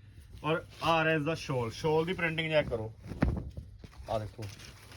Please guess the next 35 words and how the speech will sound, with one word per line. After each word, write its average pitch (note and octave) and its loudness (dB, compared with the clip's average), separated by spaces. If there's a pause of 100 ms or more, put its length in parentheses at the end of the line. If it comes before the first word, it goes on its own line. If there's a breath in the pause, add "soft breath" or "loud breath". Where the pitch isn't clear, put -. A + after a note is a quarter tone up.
(1200)
ਮਹਿੰਗੇ F3+ 6
ਮਹਿੰਗੇ A3+ 8
ਸੂਟਾਂ G3+ 4
ਦੀ G#3+ 2
ਪ੍ਰਿੰਟਿੰਗ G3+ 4
ਮਿਲਦੀ F3 4
ਹੈ A3 4
ਜੀ A3 0
ਇਹ, F3+ 6 (320)
ਦੋ E3 8
ਦੋ G3 10
ਹਜ਼ਾਰ, F#3+ 10
ਪੱਚੀ F#3+ 0
ਪੱਚੀ F#3 0
ਸੂਟ, F#3+ 6 (520)
ਪੱਚੀ F3 6
ਸੌ F#3 6
ਦੀ F#3 6
ਰੇਂਜ F3+ 6
ਦੇ F3 8
ਵਿੱਚ F#3+ 4
ਸੂਟਾਂ F3 4
ਦੀ F3 6
ਪ੍ਰਿੰਟਿੰਗ E3 2
ਆਉਂਦੀ C3+ 2
ਹੈ E3+ 2
ਇਹ। C#3 -2 (720 soft breath)
ਸੋ E3 2
ਇਸਦੇ E3+ 8
ਸ਼ੇਡ F3+ 8
ਬੜੇ F3+ 10
ਪਿਆਰੇ C3+ 4
ਆ। A2+ 0 (2500)
ਲਓ B2 4
ਜੀ, G#2+ 0